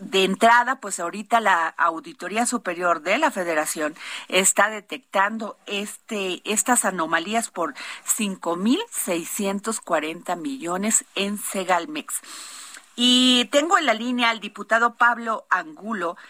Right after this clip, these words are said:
del pri, presidente de la Comisión de Vigilancia de la Auditoría Superior de la Federación en la Cámara de Diputados. Muy buenas tardes, diputado, ¿cómo está?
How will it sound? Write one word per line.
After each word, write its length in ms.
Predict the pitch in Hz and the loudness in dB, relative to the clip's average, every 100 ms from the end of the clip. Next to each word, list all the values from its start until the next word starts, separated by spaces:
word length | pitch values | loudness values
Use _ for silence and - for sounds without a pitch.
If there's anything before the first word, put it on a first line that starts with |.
| - _ | -20 _
del 220 | - 185 | -4 -4
pri, 260 | 175 - 208 | -2 -2 -2
presidente 520 | 202 214 214 202 226 | 0 0 0 0 2
de 60 | 247 | 4
la 80 | 208 | 4
Comisión 420 | - 180 - 208 | 0 -8 -4 -4
de 80 | 208 | -2
Vigilancia 600 | 208 190 175 202 233 233 | -4 -4 0 0 0 -6
de 100 | 180 | -4
la 120 | 160 | -4
Auditoría 540 | 156 151 160 165 190 220 | -4 -4 -6 -6 -2 -4
Superior 600 | 220 196 156 170 190 202 | -4 -6 -6 0 0 0
de 140 | 190 | 0
la 100 | 170 | -2
Federación 720 | - 147 156 156 - 208 220 - | -4 -6 -4 -4 0 0 -2 -6
en 180 | 196 190 | -4 2
la 120 | 185 | 0
Cámara 280 | - 220 226 | 2 2 2
de 120 | 190 | 0
Diputados. 420 | - 170 185 185 | -6 -2 0 0
Muy 160 | 202 285 | 0 -2
buenas 280 | 359 320 - | 2 2 4
tardes, 360 | 233 220 180 | 4 2 -6
diputado, 400 | - - - 220 | -10 -6 2 4
¿cómo 240 | - 262 269 | 6 4 4
está? 280 | - - | 2 0